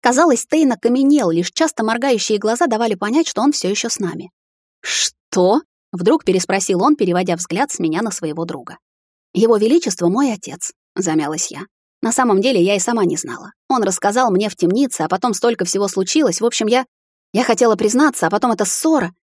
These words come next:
Беспорядочно тараторила я, задыхаясь, но прежде чем успела хоть что-то растолковать,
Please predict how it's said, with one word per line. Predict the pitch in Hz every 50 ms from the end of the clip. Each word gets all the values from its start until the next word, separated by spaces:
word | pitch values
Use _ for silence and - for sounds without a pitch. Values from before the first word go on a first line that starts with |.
| _ -
Беспорядочно | 175 170 170 - - 185 190 190 175 160 - - 170 170
тараторила | - 180 185 190 - 202 185 175 170 170
я, | 185 240 277 262
задыхаясь, | 214 175 175 190 - - 320 294 247 -
но | 214 208 208
прежде | - 285 311 269 233 226
чем | 180 - 180 190
успела | 202 - - 285 269 233 175
хоть | 165 - - -
что-то | - - 254 226 - 170
растолковать, | 170 170 - - 175 175 180 220 240 254 285 285